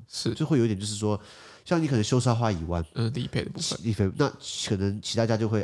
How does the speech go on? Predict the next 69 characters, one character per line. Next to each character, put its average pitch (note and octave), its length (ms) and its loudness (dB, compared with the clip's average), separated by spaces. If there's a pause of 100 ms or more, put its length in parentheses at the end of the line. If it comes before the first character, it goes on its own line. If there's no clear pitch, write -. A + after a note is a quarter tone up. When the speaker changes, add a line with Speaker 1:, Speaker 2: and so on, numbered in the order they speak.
Speaker 2:
，“哎 E3+ 140 2
呀， D#3+ 180 0
这 E3 100 -2
个 F3 60 2
补 C3+ 180 -2
补 C#3+ 120 2
漆 D3 120 0
就 D#3 120 4
好， B2 180 2
这 D3 60 0
不 C3 100 -10
用 C3 140 0
换 A#2 260 0
啦。” A1+ 180 -10 (200)
会 D#3 100 0
给 C#3 60 4
你 B2+ 40 4
偷 A2+ 140 0
工 G#2+ 140 -2
减 - 200 -8
料， D2+ 140 -6 (200)
会 F3 120 4
给 C#3 100 4
你 A#2 80 4
就 A2 100 0
是 A2 60 -4
打 - 200 -4
折， - 280 -12 (260)
或 D3+ 120 0
是 D3+ 180 2 (460)
广 A2 180 0
告 C#3 200 6
说 C3+ 120 2
某 G#2 220 4
一 A2 40 4
家 G#2+ 180 4
说 G#2+ 120 -2
什 G2+ 80 -4
么 A1+ 260 -8
，“哎， G#3+ 180 4
事 - 240 2
故 F3 180 4
的 C3+ 60 6
话 C#3+ 100 4
我 A#2+ 140 4
马 D3+ 140 4
上 D#3 140 2
到 D#3 140 4
场， - 180 -2 (180)
呃， G#2 140 -10
半 F#3 160 2
个 E3 60 4
小 C3 80 4
时 G#2+ 80 2
就 B2 80 2
会 B2+ 100 2
有 G2 60 0
人 F#2 80 -2
到 G#2+ 140 2
场， - 140 -6
一 - 40 -2
个 C3 60 2
小 A#2+ 80 4
时 G2+ 60 4
会 A#2 80 0
有 A2+ 40 2
人 F#2 80 -4
到 F2+ 140 -4
场。” - 180 -10